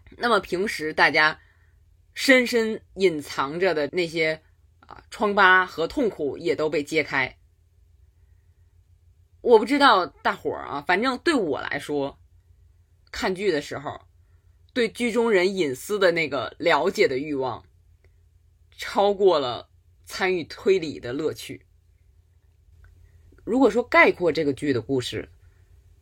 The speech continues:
那就是对镇民们来讲，镇上出了命案，嗯，平时多不愿提起的事儿，也得被警察问出来。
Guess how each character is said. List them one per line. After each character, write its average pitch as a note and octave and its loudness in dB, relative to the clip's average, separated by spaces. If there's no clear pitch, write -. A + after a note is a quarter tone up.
那 D#3 -6
就 D3 0
是 B2+ -4
对 A3+ 6
镇 B3+ 4
民 C#3+ 0
们 E3 2
来 A#2+ 0
讲， - -6
镇 G#3 8
上 D#3 -2
出 E3 -4
了 D#3 0
命 C#3+ -2
案， B2+ 0
嗯， D3 -14
平 G3+ 0
时 G#3+ 0
多 C#4+ 4
不 F#3 0
愿 F#3 6
提 C3 -8
起 C3+ -4
的 A2 -4
事 C3+ -4
儿， A#2 -2
也 C#3+ 2
得 D#3+ 4
被 C#3 0
警 A#2+ -6
察 A2 -6
问 C#3+ -2
出 A#2 -8
来。 - -8